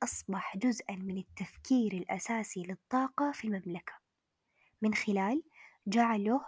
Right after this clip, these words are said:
أحد أنواع الوقود المستقبلية التي يمكن تصديرها إلى العالم،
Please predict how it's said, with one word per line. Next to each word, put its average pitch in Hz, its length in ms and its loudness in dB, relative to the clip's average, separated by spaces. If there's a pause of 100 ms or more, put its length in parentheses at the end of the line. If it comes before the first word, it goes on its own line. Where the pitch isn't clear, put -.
(120)
أحد 311 260 4 (140)
أنواع 220 440 0
الوقود 220 840 4
المستقبلية 196 920 0 (640)
التي 214 400 4
يمكن 196 680 2
تصديرها 247 840 2
إلى 220 180 -2
العالم، 180 460 -6